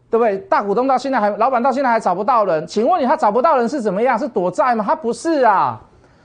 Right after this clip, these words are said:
他是把股票抛出去了以后，钱跑去不知道哪里去了啊。那我能做到，我能去抓到的，就是为什么能够去，去知道他这家公司稍微有点状况，就是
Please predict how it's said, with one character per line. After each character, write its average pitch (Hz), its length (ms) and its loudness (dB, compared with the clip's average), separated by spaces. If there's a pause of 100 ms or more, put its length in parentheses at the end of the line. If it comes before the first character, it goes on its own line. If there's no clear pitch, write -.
他 - 140 2
是 302 100 0 (200)
把 302 160 2
股 285 180 -2
票 320 180 4
抛 330 240 4
出 330 200 0
去 339 160 0
了 247 160 2
以 226 100 -2
后， 311 140 4
钱 254 360 0 (720)
跑 214 200 0
去 339 280 -4 (120)
不 349 100 -6
知 339 160 -8
道 330 140 0
哪 269 160 -2
里 277 120 -4
去 311 260 -4
了 214 200 2
啊。 135 240 -4 (380)
那 330 200 0 (500)
我 269 140 6
能 285 200 2
做 370 220 2
到， 359 200 4
我 233 160 4
能 254 120 -2
去 370 160 0
抓 359 280 0
到 339 180 4
的， 262 60 2
就 285 120 -2
是 320 140 -4
为 302 200 -2
什 269 140 -4
么 240 120 -2
能 240 140 -4
够 311 120 2
去， 294 320 -4 (160)
去 339 180 0
知 330 200 -4
道 311 120 2
他 269 160 0
这 311 140 -4
家 294 120 0
公 285 160 -2
司 277 200 -4
稍 269 200 2
微 233 100 4
有 233 40 2
点 233 160 -2
状 247 240 -2
况， 240 160 -2
就 302 120 -6
是 277 220 -4